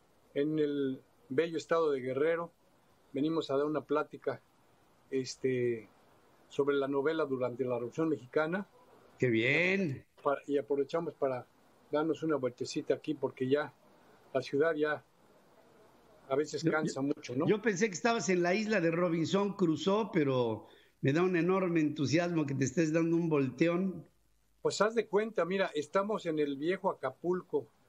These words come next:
Speaker 1: ese Acapulco de los cuarentas, ¿te acuerdas? Que estaba lleno de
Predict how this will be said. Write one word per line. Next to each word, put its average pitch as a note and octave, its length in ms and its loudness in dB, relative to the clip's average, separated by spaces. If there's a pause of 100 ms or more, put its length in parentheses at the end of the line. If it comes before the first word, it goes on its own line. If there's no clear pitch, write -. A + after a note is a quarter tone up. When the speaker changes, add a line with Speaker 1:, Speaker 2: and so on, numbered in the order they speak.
(300)
Speaker 1:
ese E3 360 0
Acapulco C#3+ 580 -4
de C3+ 100 0
los B2+ 220 -8
cuarentas, D3 560 -2
¿te - 80 -4
acuerdas? D#3+ 420 -2
Que - 100 -20
estaba D3+ 280 -2
lleno D3+ 260 0
de B2+ 160 -4